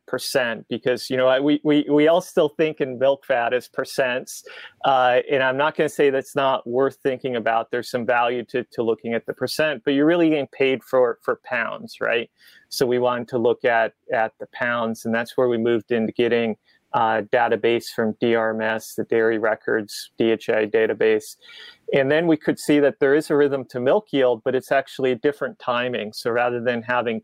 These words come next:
peak be January one, it's peaking, um, you know, March, February, March time period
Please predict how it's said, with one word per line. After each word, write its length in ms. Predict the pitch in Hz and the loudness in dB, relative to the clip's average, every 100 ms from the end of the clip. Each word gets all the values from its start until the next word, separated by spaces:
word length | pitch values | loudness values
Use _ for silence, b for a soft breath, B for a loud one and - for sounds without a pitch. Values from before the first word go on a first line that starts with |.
| - | -4
peak 320 | 139 123 _ | -4 -4 _
be 240 | 131 120 120 | -2 0 -2
January 600 | - 131 165 156 127 117 | -2 0 2 2 2 0
one, 420 | 113 117 117 113 _ B B B - | 0 0 0 -4 _ B B B -2
it's 240 | 131 - | 0 0
peaking, 680 | - 156 - 143 135 131 120 | 0 0 2 0 0 -2 -4
um, 460 | 127 120 117 113 110 _ - | 0 2 2 -2 -6 _ -4
you 80 | 131 | 0
know, 140 | 113 117 | 0 -2
March, 600 | 123 127 135 - - - | 0 2 2 -2 -10 -2
February, 440 | 135 135 135 131 | 0 4 2 2
March 640 | 120 120 131 - - - - | 0 2 0 -2 -14 -18 -10
time 340 | - 139 143 147 | -4 -2 -2 0
period 480 | 156 156 170 196 | 0 2 0 -2